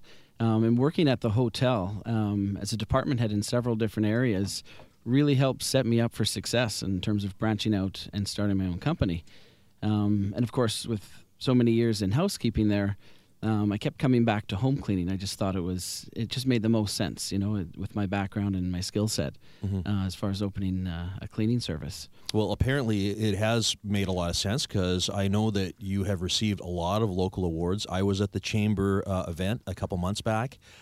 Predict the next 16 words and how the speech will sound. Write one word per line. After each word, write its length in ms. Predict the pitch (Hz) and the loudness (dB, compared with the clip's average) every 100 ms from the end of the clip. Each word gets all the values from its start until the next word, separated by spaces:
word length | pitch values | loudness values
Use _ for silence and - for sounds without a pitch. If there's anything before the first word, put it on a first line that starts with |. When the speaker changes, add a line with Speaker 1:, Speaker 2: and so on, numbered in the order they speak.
| - - | -12 -4
Speaker 2:
uh, 260 | 90 90 | -2 -2
and 400 | 95 95 92 92 95 | -2 0 0 0 0
what 160 | 113 | 2
was 160 | 139 135 | 2 2
the 80 | 147 | 0
award 380 | 120 120 135 | 2 0 0
that, 260 | 110 101 - | 0 0 2
uh, 140 | 110 | 0
Balance, 480 | 98 101 117 110 - | 2 0 0 -2 0
uh, 340 | 104 95 98 95 | 2 2 2 0
uh, 40 | |
won 300 | 90 90 90 | 0 0 -2
there? 180 | 80 80 | -2 -4
Speaker 1:
Yeah, 360 | 151 165 233 233 | 0 2 4 4
we, 360 | 151 143 139 135 | 4 6 6 4
uh, 340 | 127 117 | 4 2